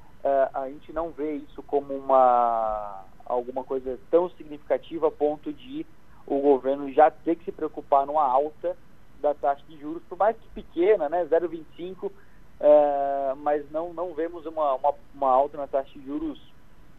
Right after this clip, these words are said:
tão rapidamente, tá? Ainda, ainda tá bem fundamentado, bem segura, é, e o mercado tá muito acompanhando isso. Vai estourar o teto, é, não estoura o teto, é, não aumenta a taxa de juros, o que comprometeria a nossa dívida pública.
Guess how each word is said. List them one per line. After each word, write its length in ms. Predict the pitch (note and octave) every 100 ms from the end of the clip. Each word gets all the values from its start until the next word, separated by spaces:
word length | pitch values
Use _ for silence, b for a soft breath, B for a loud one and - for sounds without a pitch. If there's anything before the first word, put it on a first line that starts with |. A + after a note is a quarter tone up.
| -
tão 300 | - D#3+ E3 F3 - - - -
rapidamente, 880 | - D3 D3 - D#3+ D#3 C3+ C3 - -
tá? 140 | A#2+
Ainda, 540 | A#2+ C3 D3 C#3+ C3+ B2
ainda 240 | C3 D3
tá 160 | D#3+ C#3+
bem 240 | B2+ D3
fundamentado, 720 | - C#3+ C#3 B2+ B2 C3 D3
bem 220 | B2+ C3 D3+
segura, 420 | - B2+ B2+ D3+ D#3+ - - - - - -
é, 580 | - C3 C3 B2+ B2+ B2
e 80 | -
o 40 | F3+
mercado 360 | G3+ - F3
tá 120 | - G#3+
muito 300 | F#3 F#3+ G3+
acompanhando 520 | G3+ G3+ G3 G3+ G3+
isso. 380 | F#3 D3 - A2+
Vai 160 | D3+
estourar 280 | E3+ E3 C#3
o 20 |
teto, 720 | - D3+ F3 F#3 - G3 G3 F3+ - - - - -
é, 440 | C3 C3 C3 C3
não 180 | C#3 E3+
estoura 300 | F3 - D3
o 60 | C3+
teto, 880 | D3 D#3+ E3+ - D#3+ D#3 D#3 D3+ -
é, 340 | C3 B2+ A#2+
não 180 | C3 D3
aumenta 260 | D#3+ D3+ D3+
a 140 | C#3+
taxa 160 | C#3+ C3+
de 60 |
juros, 600 | B2+ E3 E3+ E3 D#3 - -
o 100 | -
que 120 | C#3
comprometeria 920 | D3 C#3+ D3 D3 C#3+ C3+ E3 D#3+ B2+
a 80 | A#2+
nossa 220 | C3+ C#3
dívida 300 | C3 C3+ C#3+
pública. 640 | C3+ D#3 F3 D#3+ E3 F3